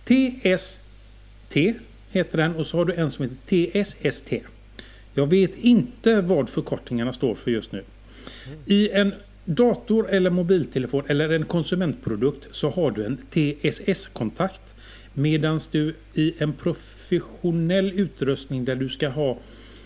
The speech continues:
ljudingång, eh, från typ en mygga, eh, så har du en T S,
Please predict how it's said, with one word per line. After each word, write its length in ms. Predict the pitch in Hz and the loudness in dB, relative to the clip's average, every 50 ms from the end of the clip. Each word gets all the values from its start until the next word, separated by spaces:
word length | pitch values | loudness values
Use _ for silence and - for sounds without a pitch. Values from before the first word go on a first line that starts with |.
| - - - - - - - - | -20 -20 -20 -20 -20 -20 -16 -10
ljudingång, 1300 | - 120 117 151 202 214 170 131 113 - - 143 139 135 123 120 113 107 127 143 180 190 165 123 104 - - - - - - | -8 -6 0 2 2 2 2 0 -6 -8 -4 -2 -2 0 0 0 0 0 0 0 2 0 0 -2 -4 -6 -12 -20 -20 -10 -6
eh, 500 | 143 135 131 127 127 127 123 123 123 117 | -4 -2 -2 -2 -2 -2 -2 -2 -2 -4
från 300 | - - 185 208 226 220 | -2 -2 -2 0 -2 0
typ 240 | - - 127 - - | 0 0 0 0 -2
en 120 | 139 135 | -2 0
mygga, 300 | 139 143 123 107 107 104 104 110 - - - - - - - | 0 -2 -2 -2 -2 -2 -4 -6 -10 -18 -20 -20 -20 -10 -4
eh, 280 | 127 110 110 107 107 107 - - - - - - - | -2 -2 -2 -2 -4 -6 -8 -14 -20 -20 -20 -20 -12
så 120 | - - | -2 0
har 80 | 170 185 | 2 2
du 80 | 117 117 | 2 0
en 120 | 113 123 - - - - | -4 -6 -8 -14 -18 -2
T 280 | - 226 214 160 123 - - | 0 2 2 2 0 -2 -2
S, 380 | - 151 156 - - - - | -2 -2 -2 -2 -6 -10 -12